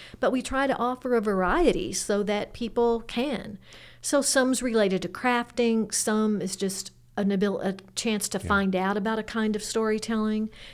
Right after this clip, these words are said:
Speaker 1: and some are related to applied storytelling, like using storytelling in particular situations. So we really do try to have a solid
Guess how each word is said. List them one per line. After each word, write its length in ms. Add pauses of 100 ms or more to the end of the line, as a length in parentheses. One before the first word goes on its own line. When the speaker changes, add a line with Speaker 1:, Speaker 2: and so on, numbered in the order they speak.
Speaker 1:
and 160
some 260
are 120
related 580
to 480 (340)
applied 560
storytelling, 640
like 200
using 440
storytelling 680
in 100
particular 540
situations. 840
So 160
we 160
really 560
do 180
try 280
to 100
have 320
a 80
solid 720